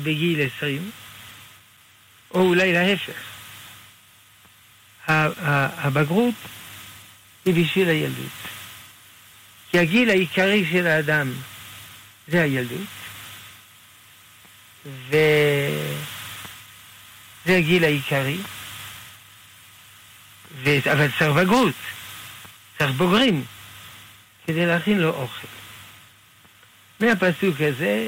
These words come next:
אני מבין שהעיקר זה הילדות. הבל פה שאין בו חטא. מפי יונקים ועוללים ייסד את העוז, להשבית אויב מתקרב.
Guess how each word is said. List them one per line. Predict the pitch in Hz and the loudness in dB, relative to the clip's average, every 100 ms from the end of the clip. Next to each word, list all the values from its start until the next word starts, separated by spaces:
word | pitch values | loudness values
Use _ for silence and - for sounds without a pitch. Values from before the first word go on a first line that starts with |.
| 220 | -4
אני | 165 160 139 | 0 2 2
מבין | 131 175 180 185 - - - - - - - - - - - - | 0 -2 -2 -4 -8 -16 -18 -18 -18 -20 -20 -20 -20 -20 -20 -4
שהעיקר | 180 170 143 - 196 214 226 220 - - - - - - | 2 2 2 2 4 4 2 0 -8 -14 -16 -16 -16 0
זה | 175 | 2
הילדות. | 160 151 131 - - - - - - - - - - - - - - - - - - - 214 | 4 4 2 -4 -10 -12 -12 -14 -16 -16 -20 -20 -20 -20 -20 -20 -20 -20 -20 -20 -20 -4 2
הבל | 226 185 175 139 | 4 4 2 2
פה | 196 190 165 170 - - - - | 2 4 4 0 -10 -16 -12 -4
שאין | 185 170 151 | 0 2 2
בו | 135 | -2
חטא. | 127 160 143 - - - - - - - - - - - 165 | -6 -10 -14 -14 -16 -16 -20 -20 -20 -20 -20 -20 -20 -8 -4
מפי | 143 214 214 214 | 0 2 2 2
יונקים | 180 156 143 - 208 160 | 0 0 -2 0 0 2
ועוללים | 156 139 151 175 165 180 - 143 | 0 0 2 2 2 -2 -6 0
ייסד | 143 - 175 147 | 0 2 2 2
את | 135 - | 0 0
העוז, | - 156 151 143 - - - - - - - - | 2 2 2 -2 -10 -14 -14 -14 -16 -18 -20 0
להשבית | 160 151 151 180 - | 2 4 4 2 4
אויב | 160 135 | 2 4
מתקרב. | 135 - - 151 156 147 143 143 143 139 170 | 2 -2 -8 -8 -6 -4 -2 -4 -6 -10 -8